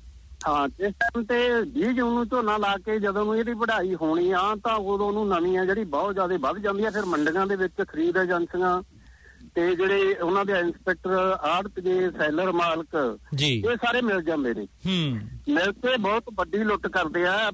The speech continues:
Speaker 1: ਪੰਜ ਕਿਲੋ ਤੱਕ ਕੁਇੰਟਲ ਮਗਰ ਛੇ ਕਿਲੋ ਤੱਕ ਇਹ ਕਾਟ ਲਾ ਕੇ ਫਿਰ ਝੋਨਾ ਮਤਲਬ ਤੋਲਦੇ ਨੇ, ਜਿਹੜਾ ਉਦੋਂ ਵੱਡੀ ਲੁੱਟ ਸ਼ੁਰੂ ਹੁੰਦੀ ਆ ਇਹਦੇ ਨਾਲ।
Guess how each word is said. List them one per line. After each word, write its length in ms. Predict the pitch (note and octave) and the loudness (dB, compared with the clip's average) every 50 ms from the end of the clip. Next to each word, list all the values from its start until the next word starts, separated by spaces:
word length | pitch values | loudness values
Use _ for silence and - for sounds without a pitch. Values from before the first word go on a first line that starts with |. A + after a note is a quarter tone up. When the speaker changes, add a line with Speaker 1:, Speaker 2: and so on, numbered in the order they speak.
| - | -2
Speaker 1:
ਪੰਜ 260 | - F#3 F#3 F#3 F3 | -2 -2 -2 -2 -2
ਕਿਲੋ 360 | F3+ - G#3 F#3+ F#3 G3 G3 F3+ | -4 -4 -4 -2 0 0 0 0
ਤੱਕ 340 | - F#3 F3 E3 - - | 0 -2 -4 -4 -4 -6
ਕੁਇੰਟਲ 460 | F#3 D#3+ F3+ F3+ F3 E3+ E3 F#3 F3 E3+ | -6 -2 0 0 0 0 0 0 0 2
ਮਗਰ 260 | F3 E3+ E3+ F3 F3 | 2 0 0 -2 -4
ਛੇ 300 | - - F3 F3+ F#3 E3+ | -6 -4 -2 -2 -2 0
ਕਿਲੋ 260 | - F#3+ E3+ F3+ F3 | -2 -2 0 0 -2
ਤੱਕ 560 | - - F3 E3 - - F#3 F3+ F#3 F#3 F3 | 0 0 -2 -2 -2 -2 0 0 2 2 2
ਇਹ 120 | F3 F3 D#3+ | 0 -2 -2
ਕਾਟ 340 | - F3 E3 E3 E3 D#3 | 0 0 0 0 0 -2
ਲਾ 200 | F3+ F#3 F3 E3+ | 0 0 0 0
ਕੇ 200 | E3 - F#3+ F#3 | 0 0 -2 -2
ਫਿਰ 200 | E3 F3 E3+ F3 | 0 0 -2 -2
ਝੋਨਾ 300 | D#3 - G#3+ G3+ F3 D#3 | 0 -2 -2 -2 0 0
ਮਤਲਬ 280 | D#3 D3 C3+ - D3+ C#3+ | 0 -2 -2 -2 -4 -4
ਤੋਲਦੇ 380 | - C#3 C3+ C3+ C3+ C3 D3+ D3+ | -4 -2 -2 -2 0 0 0 0
ਨੇ, 160 | D#3+ F3 F3+ | 0 0 0
ਜਿਹੜਾ 200 | F#3 F#3 F#3+ F#3 | 0 0 0 0
ਉਦੋਂ 240 | E3+ E3 E3+ F3 E3+ | -2 -2 -2 -4 -4
ਵੱਡੀ 340 | D#3+ C#3 - C4 E4 F3 | -4 -4 -2 0 0 0
ਲੁੱਟ 260 | - - D#3+ - - E3 | 2 0 -2 -2 -4 -6
ਸ਼ੁਰੂ 320 | - - E3 - - D#3 | -6 -4 -2 0 0 0
ਹੁੰਦੀ 180 | C3+ A#2+ A#2+ C3+ | -2 -2 0 0
ਆ 80 | C#3+ | 0
ਇਹਦੇ 160 | D3+ D#3+ F3 | 0 0 0
ਨਾਲ। 340 | C#3 B2 B2 A#2 A#2 B2 E3+ | 0 0 0 0 0 -2 -4